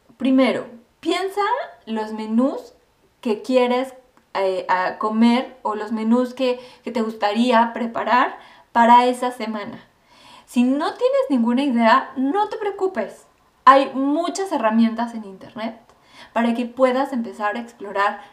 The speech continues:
nuevas preparaciones, nuevas recetas, nuevos platillos.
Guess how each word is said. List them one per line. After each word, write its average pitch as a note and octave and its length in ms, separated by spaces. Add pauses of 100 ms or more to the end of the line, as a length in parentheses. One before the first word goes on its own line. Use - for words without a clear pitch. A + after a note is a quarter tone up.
(100)
nuevas D4+ 400
preparaciones, A3 1120
nuevas D4+ 440
recetas, A3 680
nuevos D#4 260
platillos. A#3 800